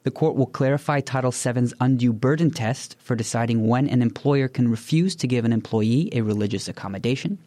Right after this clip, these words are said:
And in a pair of consolidated immigration cases, the court will clarify the meaning of the term "an offense relating to obstruction of justice," which is a kind of crime for which a non-citizen can be deported.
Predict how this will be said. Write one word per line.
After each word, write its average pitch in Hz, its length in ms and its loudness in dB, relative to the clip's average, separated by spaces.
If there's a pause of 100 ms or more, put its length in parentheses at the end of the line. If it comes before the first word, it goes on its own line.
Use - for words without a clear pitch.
(680)
And 135 180 2
in 143 60 2
a 139 60 2
pair 185 360 2
of 208 180 -2
consolidated 143 760 2
immigration 131 580 2
cases, 165 460 -2
the - 100 -6
court - 300 -2
will 151 80 2
clarify 160 560 0
the 139 100 0
meaning 139 320 4
of 117 100 -2
the 117 60 -2
term 127 480 0 (220)
"an 113 80 2
offense 156 500 -4
relating 131 500 2
to 123 180 0
obstruction 120 500 -4
of 101 100 -6
justice," 160 540 -2 (360)
which 123 280 0
is 117 120 0
a 123 60 0
kind 131 300 0
of - 100 -4
crime 120 460 0
for - 220 -2
which 113 200 -2
a 110 80 0
non-citizen 110 640 0
can 104 160 -4
be 101 140 -2
deported. - 640 -10